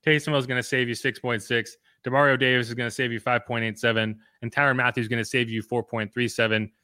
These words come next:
And the reason all these guys are on that list is 'cause they're people who you're go-, definitely going to have on the roster next year, and probably beyond that. Like, so those are the players that you don't mind restructuring because you're gonna accept dead money,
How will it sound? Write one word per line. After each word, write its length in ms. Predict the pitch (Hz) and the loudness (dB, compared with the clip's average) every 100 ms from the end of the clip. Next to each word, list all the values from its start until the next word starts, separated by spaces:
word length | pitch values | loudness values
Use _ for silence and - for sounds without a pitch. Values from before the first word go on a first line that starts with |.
| _ _ | _ _
And 100 | 131 | -6
the 60 | 135 | 2
reason 320 | 185 165 151 | 2 2 2
all 160 | 143 | 2
these 160 | 139 127 | 2 0
guys 260 | 139 131 123 | 0 2 2
are 80 | |
on 80 | 127 | 0
that 140 | 120 117 | 0 0
list 240 | 131 - | -2 -2
is 80 | 117 | -6
'cause 160 | 123 | -2
they're 260 | 113 131 131 _ | 2 2 0 _
people 260 | - 165 151 | -6 0 2
who 60 | 139 | 2
you're 200 | 135 123 | 2 0
go-, 140 | 127 | 0
definitely 300 | 120 - 127 | 0 -2 -4
going 160 | 127 117 | -4 -2
to 80 | |
have 120 | 117 117 | -2 -2
on 80 | |
the 60 | 107 | -4
roster 340 | 107 110 - | -2 -2 -2
next 280 | 101 98 - | -6 -6 -10
year, 100 | - _ _ _ _ _ _ _ - | -20 _ _ _ _ _ _ _ -2
and 160 | 143 - | -2 2
probably 420 | 156 143 127 127 | 2 4 4 4
beyond 380 | 113 104 90 - | 4 0 -4 -14
that. 140 | - - | -18 -2
Like, 260 | 120 110 - _ _ | -2 -2 -12 _ _
so 440 | - 147 131 127 139 | -2 2 2 0 0
those 260 | 156 202 | 4 4
are 60 | 190 | 4
the 80 | 170 | 2
players 300 | 165 156 135 | 4 4 4
that 100 | 143 | 2
you 80 | 131 | 2
don't 140 | 139 | 2
mind 240 | 139 135 | 2 2
restructuring 640 | 127 120 143 123 127 120 113 _ _ - | 0 0 0 0 -2 -8 -10 _ _ -10
because 460 | 127 139 113 - - | -2 0 -2 -8 -6
you're 160 | 147 | -2
gonna 240 | 143 139 127 | 0 0 -2
accept 420 | 139 - 170 123 | -4 0 0 0
dead 200 | 156 139 | 0 0
money, 480 | 131 160 131 117 104 | 2 2 2 -2 -6